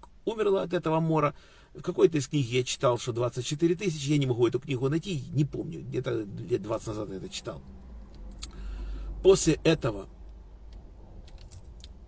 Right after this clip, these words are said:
Моше поднимается ещё два раза на гору, просит прощения, Всевышний дарит Тору. Моше спускается в Йом-Кипур с горы, мы строим храм. После этого Всевышний говорит:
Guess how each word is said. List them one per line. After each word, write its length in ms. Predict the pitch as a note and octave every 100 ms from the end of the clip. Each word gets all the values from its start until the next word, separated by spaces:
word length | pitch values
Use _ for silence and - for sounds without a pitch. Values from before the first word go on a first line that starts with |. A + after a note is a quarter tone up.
| - - - -
Моше 300 | A#2 B2+ C#3+
поднимается 640 | B2+ G2+ G#2+ G2 F2+ -
ещё 460 | - - - G3+ G3+
два 180 | D#3+ D#3+
раза 260 | D3 B2
на 120 | A#2+ A2+
гору, 360 | A2+ A2 - - -
просит 380 | - A2+ - G2+
прощения, 680 | - B2+ - G#3+ G3 D#3+ - - - - - -
Всевышний 560 | - B2 A2+ - -
дарит 360 | E2 G#2+ G2+ F#3+ -
Тору. 360 | F#3+ F3+ D#3 - - - - - - - - - - - - - - -
Моше 300 | A#2 A2+ G#2+
спускается 520 | - - A#2 A2+ F#3
в 20 |
Йом-Кипур 600 | F#3 F#3 - F#3 G3 -
с 40 | -
горы, 360 | G2+ E3 F#3 - - - -
мы 160 | A#2 A#2
строим 460 | - C3 A#2+ F2+
храм. 580 | E2 - C#3 F#3 G3 F3 - - - - - - - - - - - - -
После 300 | B2+ - A#2+
этого 220 | A#2+ A2
Всевышний 480 | - B2+ A2+ - G#2
говорит: 380 | G2+ G2 F2+